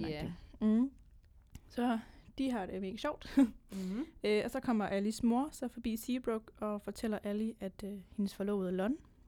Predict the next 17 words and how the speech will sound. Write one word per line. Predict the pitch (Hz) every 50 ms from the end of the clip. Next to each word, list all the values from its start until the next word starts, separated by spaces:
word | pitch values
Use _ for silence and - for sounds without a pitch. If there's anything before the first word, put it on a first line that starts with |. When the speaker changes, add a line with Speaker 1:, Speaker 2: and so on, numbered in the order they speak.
| - - -
Speaker 2:
er | 240 -
på | - 214
vej | 214 240 285 339 370 381 - -
Speaker 1:
Ja. | 196 190 185 180 165 - - - - - - - - -
Speaker 2:
for | - 208
at | 214
se | - 320 320 320
hende, | 302 330 311 311 320 311
fordi | - - 247 269
han | 220 214 208
selvfølgelig | - - - 226 233 226
er | 214
bekymret | 214 214 - 285 277 262 226 - -
for, | 233
hvor | 220 220 226
hun | 226 220
er. | 226 254